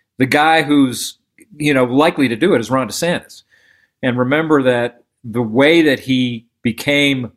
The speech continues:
uh, governor was because he was a, a congressman, kind of a lower tier congressman who was on Fox News, com-, always,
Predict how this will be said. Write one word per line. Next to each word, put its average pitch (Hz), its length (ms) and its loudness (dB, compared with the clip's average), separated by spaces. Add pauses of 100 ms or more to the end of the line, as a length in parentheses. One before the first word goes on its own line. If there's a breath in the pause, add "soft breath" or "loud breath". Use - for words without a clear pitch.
(720)
uh, 113 140 -2
governor 117 580 -2
was 117 300 -2
because 123 380 -2
he 135 140 0
was 123 560 -2
a, 113 320 -4
a 107 40 -8
congressman, 127 800 -6
kind 117 140 -4
of 110 80 -6
a - 20 -4
lower 113 260 -2
tier 113 240 -6
congressman 123 680 -4
who 117 120 -4
was 110 200 -6
on 107 180 -4
Fox 117 380 -4
News, 110 240 -2
com-, 110 340 -8
always, 131 720 2